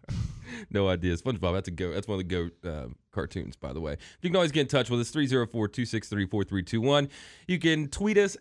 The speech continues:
at E P Sports Network. Tonight on the airwaves, we're gonna have T B T at seven o'clock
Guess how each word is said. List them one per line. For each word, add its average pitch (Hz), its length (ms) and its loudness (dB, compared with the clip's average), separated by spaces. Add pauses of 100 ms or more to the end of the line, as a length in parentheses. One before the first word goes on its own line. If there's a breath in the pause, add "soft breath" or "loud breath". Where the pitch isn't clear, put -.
at 170 320 0
E 180 160 0
P 165 280 0
Sports - 460 -2
Network. 202 520 4
Tonight 185 400 2
on 170 180 2
the 160 160 0
airwaves, 170 580 4
we're 156 100 -2
gonna 143 140 2
have 135 280 2
T 196 180 -2
B 175 160 0
T 175 460 0
at 135 180 -4
seven 139 220 -2
o'clock 170 400 0